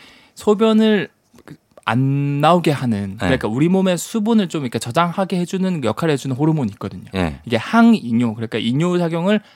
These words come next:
Speaker 1: 억제한다
Speaker 2: 음.
Speaker 1: 하는 호르몬인데 그 호르몬을 안 나오게 해주는 거죠.
Speaker 2: 아,
Speaker 1: 그러니까
Speaker 2: 그래요?
Speaker 1: 결국 이뇨 작용이 계속 나오는 거죠.
Speaker 2: 그리고 물도, 물 먹을 때도 물을 한꺼번에 너무 많이 마시면 소용없다 그러더라고요.
Speaker 1: 아, 그렇죠.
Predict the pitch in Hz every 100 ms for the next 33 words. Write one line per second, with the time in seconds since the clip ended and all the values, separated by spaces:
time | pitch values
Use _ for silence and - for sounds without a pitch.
0 | _ - 165 - 180 113 90 90 95 95
1 | 85 76 73 175 180 147 151 147 135 113
2 | - 160 185 175 165 151 127 - - 139
3 | 156 175 131 101 98 101 87 85 85 85
4 | 82 80 78 123 123 117 113 107 113 117
5 | 113 101 - - - - - _ - -
6 | _ - - 165 170 92 123 180 190 170
7 | 139 113 160 190 185 165 160 131 98 131
8 | 151 226 220 214 208 123 98 170 135 101
9 | 147 143 127 120 220 226 123 151 156 120
10 | 101 78 78 156 170 180 160 151